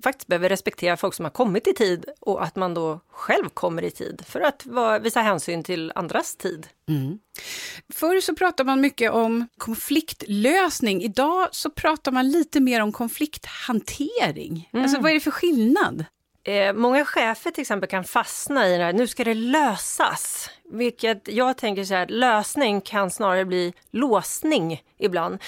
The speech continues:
Speaker 1: Därför att man så här, "Ja, nu sätter vi oss här i rummet, nu ska vi lösa detta." Och där sitter någon som är jätteledsen, kränkt eller jättearg. Eller så här, det behövs andra saker innan själva lösningen kommer. Och det är inte säkert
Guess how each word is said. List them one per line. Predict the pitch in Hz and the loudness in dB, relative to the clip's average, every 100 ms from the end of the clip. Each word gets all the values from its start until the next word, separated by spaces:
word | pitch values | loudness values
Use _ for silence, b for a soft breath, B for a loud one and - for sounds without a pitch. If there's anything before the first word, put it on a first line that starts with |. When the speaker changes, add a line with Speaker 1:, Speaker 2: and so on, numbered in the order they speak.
| B | B
Speaker 1:
Därför | B 202 208 | B -2 0
att | |
man | 208 208 208 208 | 0 0 0 -2
så | 214 | -2
här, | 190 - | -2 0
"Ja, | 294 285 - | 0 0 -2
nu | 294 | -2
sätter | 285 269 | 0 0
vi | 277 | 0
oss | 254 | 2
här | 247 | 4
i | 233 | 4
rummet, | 220 220 226 | 4 4 2
nu | 214 226 | 0 -2
ska | - | -2
vi | 233 | -2
lösa | 220 175 160 208 | 2 2 2 0
detta." | 214 - 185 175 B B B B B | 0 0 0 0 B B B B B
Och | 208 | -2
där | 208 | 0
sitter | 226 208 | -2 -2
någon | 220 190 | 0 0
som | 196 | -2
är | 220 | -2
jätteledsen, | 190 208 277 - - 190 185 226 - 247 | 0 0 0 -2 -2 0 0 -2 -2 -4
kränkt | 214 214 240 220 | -2 0 0 0
eller | 220 | 2
jättearg. | 233 269 - 190 202 247 220 | 2 0 -2 0 2 2 2
Eller | 208 | 0
så | 196 | 0
här, | 190 | -2
det | 190 190 202 | -4 -10 -4
behövs | 240 240 - - - | -2 -2 -4 -10 -2
andra | 262 254 226 262 | 0 2 2 0
saker | - 196 208 202 | 2 2 2 -2
innan | 277 247 220 302 160 151 160 - b - | 0 0 2 4 2 0 -6 -8 b -2
själva | 208 175 | 0 2
lösningen | 180 214 170 - 185 175 170 170 | 2 0 -2 -6 -4 -2 -2 -4
kommer. | 170 247 294 220 | -4 0 2 2
Och | - 233 | 2 2
det | 254 | 2
är | 247 | 2
inte | 339 311 | 2 0
säkert | - 202 180 - 190 | 0 0 0 0 -2